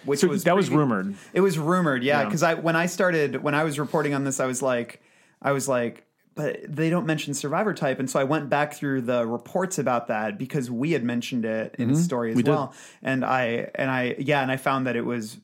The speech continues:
Speaker 1: it was rumored from, I can't remember, like, how far it went back, but it was like, I dug back through the sources and it's like, I, yeah, I think it was a maybe at the time.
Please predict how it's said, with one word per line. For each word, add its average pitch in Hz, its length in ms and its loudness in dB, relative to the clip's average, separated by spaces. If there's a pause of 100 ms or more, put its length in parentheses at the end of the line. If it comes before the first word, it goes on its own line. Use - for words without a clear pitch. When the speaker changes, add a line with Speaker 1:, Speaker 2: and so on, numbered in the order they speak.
Speaker 1:
it 131 120 -2
was 117 200 -6
rumored 127 560 -2
from, 120 320 -2
I 113 80 -2
can't - 220 -4
remember, 139 240 0
like, 120 160 -2
how 123 140 -4
far 113 260 -4
it - 40 -4
went 110 160 -6
back, 110 280 -4
but 120 100 -4
it 117 40 -2
was 123 140 -6
like, 117 220 -2 (240)
I 143 60 -4
dug 156 220 0
back 147 180 0
through 147 120 -2
the 127 120 -4
sources 131 480 -2
and 120 80 -2
it's 113 160 -6
like, 117 340 -2
I, 131 180 -4
yeah, 127 200 0
I 139 60 -4
think 143 120 -6
it 131 60 -2
was 117 120 -4
a 120 40 -4
maybe 113 580 -4
at 120 100 -14
the - 80 -14
time. - 400 -10